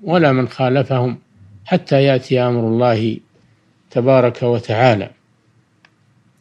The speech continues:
يؤخذ منها أن الشيطان ليس له سلطان إلا على من أطاعه، فهو لا يجبر الناس أو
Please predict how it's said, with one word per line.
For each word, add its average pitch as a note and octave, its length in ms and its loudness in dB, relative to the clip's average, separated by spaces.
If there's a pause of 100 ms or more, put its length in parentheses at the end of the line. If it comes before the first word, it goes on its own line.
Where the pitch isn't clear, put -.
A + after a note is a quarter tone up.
(500)
يؤخذ E3 440 6
منها D#3 600 4
أن C#3+ 180 0
الشيطان C#3+ 600 0
ليس E3 320 2
له C3+ 300 2
سلطان C3+ 800 -2 (680)
إلا C3+ 280 2
على B2 300 4
من C3+ 240 0
أطاعه، A#2 840 -2 (1200)
فهو C#3 300 2
لا G3 160 6
يجبر C3+ 420 4
الناس B2+ 640 0 (1080)
أو C3+ 720 4